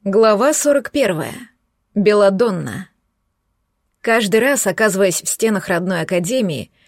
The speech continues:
я словно возвращалась на четверть века назад, когда мы, будучи зелеными первокурсницами, добавляли седых волос на голове ректора Вилларда.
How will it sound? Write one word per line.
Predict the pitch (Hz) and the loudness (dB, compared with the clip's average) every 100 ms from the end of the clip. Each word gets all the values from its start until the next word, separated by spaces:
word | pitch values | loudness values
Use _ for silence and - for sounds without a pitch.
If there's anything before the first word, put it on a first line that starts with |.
| _ | _
я | 165 202 | 0 0
словно | 277 302 269 | 0 -2 0
возвращалась | 247 208 220 220 - 294 254 208 | -2 0 0 0 2 2 0 -2
на | 196 | -4
четверть | - 277 233 214 196 | -2 -2 -2 -4 -2
века | 226 220 | -2 0
назад, | 214 214 170 151 - - _ _ _ _ | -2 -2 -2 -4 -6 -18 _ _ _ _
когда | 190 196 180 | -4 0 0
мы, | 196 294 269 | 0 0 -2
будучи | 214 220 202 170 | 0 0 0 -2
зелеными | 170 190 190 180 | 0 2 0 -2
первокурсницами, | 160 170 170 - 285 - 175 - 160 151 - | -4 -2 -2 -2 -4 -4 -6 -6 -6 -8 -10
добавляли | 180 196 208 269 330 294 | -4 0 0 0 0 -2
седых | - 214 233 | -2 -4 -2
волос | 196 208 277 - | 0 2 0 -2
на | 180 | -2
голове | 175 175 226 | 0 0 2
ректора | 190 180 - 190 | 0 0 0 0
Вилларда. | 196 185 160 151 147 | 0 0 -2 -4 -8